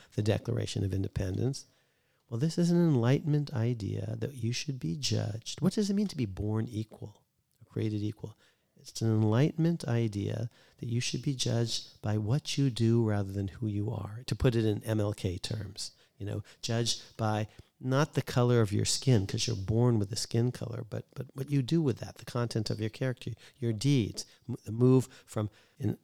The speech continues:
Enlightenment terms, from status to contract. Okay,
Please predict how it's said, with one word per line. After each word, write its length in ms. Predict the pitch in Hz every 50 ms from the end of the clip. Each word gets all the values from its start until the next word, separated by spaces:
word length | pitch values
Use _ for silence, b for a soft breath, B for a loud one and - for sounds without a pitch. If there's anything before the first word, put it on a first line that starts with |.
| _ -
Enlightenment 540 | 120 110 101 104 110 - - 113 107 107
terms, 260 | - - 110 110 113 -
from 160 | - 101 104
status 540 | - - - 113 113 117 117 113 113 - -
to 120 | - 131
contract. 840 | - - - 113 110 110 110 - - 110 - 123 - - - - - _ _ _ - 95
Okay, 320 | - - 113 95 92